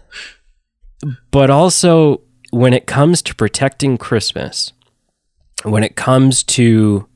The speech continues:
Speaker 1: Protecting kids.
Speaker 2: protecting kids that are on the nice list, Santa's not afraid to kick some ass.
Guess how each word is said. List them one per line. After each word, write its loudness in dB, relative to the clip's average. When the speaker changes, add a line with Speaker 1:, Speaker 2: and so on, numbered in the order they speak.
Speaker 1:
Protecting -18
kids. -18
Speaker 2:
protecting -2
kids -6
that 0
are 2
on 2
the 2
nice 0
list, -12
Santa's -2
not 0
afraid -6
to -12
kick -10
some -6
ass. -8